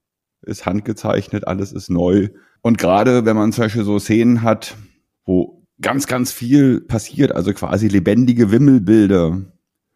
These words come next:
das sind dann, äh, und die dann teilweise nur zwei, drei Sekunden dauern, das sind aber, um die zeichnerisch umzusetzen, da braucht man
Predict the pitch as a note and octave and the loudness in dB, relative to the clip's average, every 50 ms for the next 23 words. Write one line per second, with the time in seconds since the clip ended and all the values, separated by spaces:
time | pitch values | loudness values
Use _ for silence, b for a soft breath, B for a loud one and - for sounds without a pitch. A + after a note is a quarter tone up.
0 | _ _ _ _ _ _ - G2 - - A2+ A2 G2+ A2 G#2 G#2 G#2 G#2 - - | _ _ _ _ _ _ -6 -4 -2 0 -2 0 2 2 2 2 0 0 -2 -2
1 | F#2+ G#2 F#2+ F#2+ F#2+ F#2 F2 - - - F2 E2 - - G2+ G2 G#2 - A2 G#2+ | -2 -2 0 0 0 -2 -4 -6 -8 -12 -14 -12 -10 -10 -8 -6 -4 -2 -2 -2
2 | G2+ F#2+ - A#2+ A2 A2 A2+ A2 A2 A2+ G#2+ G#2 G2+ - - F#2 F#2+ A#2 A2+ A2+ | -2 -2 -2 -2 -2 0 0 0 0 0 0 0 0 -2 -2 -2 -2 -2 0 -2
3 | F#2 G2+ A2 A2 G#2 - - D#3 E3+ C3+ - A#2 G2 F#2 F#2+ F#2+ F#2 F2+ F2 F#2 | -2 -2 -2 -2 -4 -2 -2 -2 0 0 0 0 0 2 2 2 2 2 2 0
4 | F#2+ F2+ F2 b b b b b b b _ G#2+ G2+ - A#2 A#2+ B2 - F2+ G2+ | -2 -2 -6 b b b b b b b _ -6 -2 0 0 0 0 0 0 2
5 | A2 A2 A2 F#2 - - _ _ - A#2+ A2+ G2+ A2+ G2 - _ _ - - - | 2 2 2 0 -2 -6 _ _ -2 -2 0 0 -2 -4 -6 _ _ -14 -10 -8
6 | F#2 - A#2 - C3 A2 G#2+ G#2+ - - - A#2+ C3 - B2 A2 F2 F2 E2+ E2 | -6 -6 -6 -4 -4 -4 -4 -6 -6 -4 -4 -4 -4 -4 -6 -4 -2 -2 -2 -4
7 | - - - A#2 G#2+ G2+ G2+ F#2 - - C2+ E2 - - _ - G#2 G2 G2+ G#2 | -4 -4 -2 -2 0 0 -2 -2 -4 -4 -6 -8 -8 -8 _ -6 -4 -2 -2 -2
8 | G#2+ A2+ A2+ - | -2 -2 -6 -8